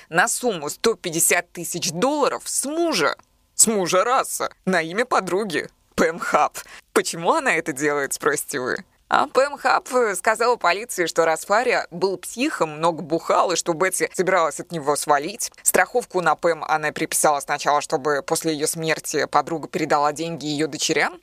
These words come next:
И еще Памела посоветовала полицейским порыться в ноутбуке ее подруги, так, невзначай. В итоге они нашли документ Microsoft Word,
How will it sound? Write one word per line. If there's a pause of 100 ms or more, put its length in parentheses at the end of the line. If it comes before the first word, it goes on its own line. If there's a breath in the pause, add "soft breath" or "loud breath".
И
еще
Памела
посоветовала
полицейским
порыться
в
ноутбуке
ее
подруги, (200)
так,
невзначай. (240 loud breath)
В
итоге
они
нашли
документ
Microsoft
Word,